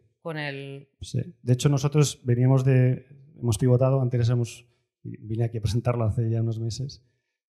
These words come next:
Speaker 2: es-, éramos una herramienta de esque-, de routing y scheduling para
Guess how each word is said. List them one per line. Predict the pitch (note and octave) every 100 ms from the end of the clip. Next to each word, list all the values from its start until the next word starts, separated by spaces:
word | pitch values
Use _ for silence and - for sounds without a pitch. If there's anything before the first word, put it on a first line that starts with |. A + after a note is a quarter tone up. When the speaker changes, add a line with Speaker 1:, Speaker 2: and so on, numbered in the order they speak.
| -
Speaker 2:
es-, | G#2+ B2+
éramos | - B2 B2
una | B2+
herramienta | A#2+ A#2+ B2+
de | C3
esque-, | A2+ - C3 C3
de | B2+ A2+
routing | A2 A2+ C3+ C#3+ C#3
y | B2
scheduling | - B2+ C3+ C3 C3+
para | B2 A#2 A2 G#2 G#2 -